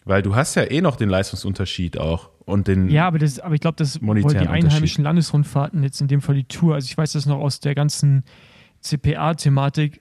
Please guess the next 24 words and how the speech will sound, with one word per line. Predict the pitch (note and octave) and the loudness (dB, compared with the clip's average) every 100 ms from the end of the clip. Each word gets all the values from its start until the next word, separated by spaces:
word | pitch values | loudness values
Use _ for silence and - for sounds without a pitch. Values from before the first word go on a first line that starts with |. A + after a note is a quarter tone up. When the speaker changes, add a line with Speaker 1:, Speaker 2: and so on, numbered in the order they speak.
| _ | _
Speaker 2:
kann | - C#3+ | -4 -2
ich | |
mich | C#3+ | 0
dran | D3 | -2
erinnern, | D3 C#3 | 0 0
dass | C3 - | -2 -4
oft | D#3+ - | -6 -6
das | - | -2
Thema | E3 D#3+ C#3+ | 2 2 2
war, | C#3 C#3+ - | 0 -4 -4
auch | A#2 | -2
mit | C#3 C#3 | -2 0
diesen | C3 B2+ | 2 2
Wildcards, | B2+ C#3 D3+ C#3+ C#3 D3 | 2 0 -2 -2 0 -2
wie | |
viele | - C#3+ | 0 -4
Teams | - D3+ C#3 - | 0 2 2 2
sind | D3 | 0
oben, | D3 D3+ F3 - - - _ _ - | 2 4 2 2 -14 -20 _ _ -4
weil | D3+ C3+ | -2 2
halt | C#3 C#3+ | 0 0
dann | C3+ | -2
zum | C#3+ | -2
Beispiel | B2+ C#3 C3 C3 | -4 -2 -2 -2